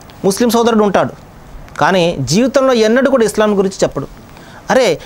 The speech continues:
వేదాలు, ఉపనిషత్తుల్లో ఉన్నటువంటి ధర్మమే ఇదయ్యా, మరి బై-, బైబిల్ గ్రంథము, భగవద్గీత గ్రంథాల్లో ఉన్నటువంటి ధర్మమే ఇదయ్యా, మానవాళికి వేరే వేరేగా ధర్మాలు ఉండవు, ఒకే ధర్మం ఉంటుంది, అది సృష్టి ప్రభువును ఒక్కనికి మాత్రమే ఆరాధన చేయడము."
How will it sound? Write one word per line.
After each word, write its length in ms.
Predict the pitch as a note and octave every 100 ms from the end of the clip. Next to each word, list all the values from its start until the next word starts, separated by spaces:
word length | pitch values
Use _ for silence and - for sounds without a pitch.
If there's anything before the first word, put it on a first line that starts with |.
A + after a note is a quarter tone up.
| -
వేదాలు, 480 | D3 G3+ A3 B3 A#3+
ఉపనిషత్తుల్లో 600 | G#3 A3 B3 A#3+ B3 A#3
ఉన్నటువంటి 300 | G#3+ G3+ G3
ధర్మమే 480 | C#3+ D#3 G#3+ B3+ B3+
ఇదయ్యా, 520 | F3+ D#3 C#3+ D3+ C3 - - -
మరి 260 | A3 G#3+ A3+ -
బై-, 300 | C3+ F3+ G3+
బైబిల్ 400 | F3+ E3 G3+ A#3+
గ్రంథము, 320 | G#3+ A3 A3
భగవద్గీత 480 | G3+ E3+ F#3+ G#3 A#3
గ్రంథాల్లో 440 | G#3+ G#3+ G#3 G#3+ G#3+
ఉన్నటువంటి 340 | G3+ G3 F#3+
ధర్మమే 440 | C#3+ E3+ A#3+ C4+
ఇదయ్యా, 500 | G#3+ E3+ C#3+ D3 B2+ - - - -
మానవాళికి 600 | C3+ E3 A#3 A#3+ A#3+ A3+
వేరే 260 | F3+ G#3+ A#3+
వేరేగా 220 | A#3+ A3+
ధర్మాలు 420 | E3+ F#3+ B3 B3+
ఉండవు, 280 | A3 G#3 E3
ఒకే 220 | D#3 C4+
ధర్మం 300 | G#3+ A3 G3
ఉంటుంది, 460 | E3 D#3 D3 C#3 B2+ - -
అది 300 | D3+ E3+ G3 - -
సృష్టి 300 | E3+ - A#3
ప్రభువును 340 | G3+ F3 F#3
ఒక్కనికి 360 | D#3 - E3+ D#3+
మాత్రమే 300 | D#3 E3 D#3
ఆరాధన 420 | A#2+ C#3+ C#3+ C#3+ -
చేయడము." 300 | B2+ B2 B2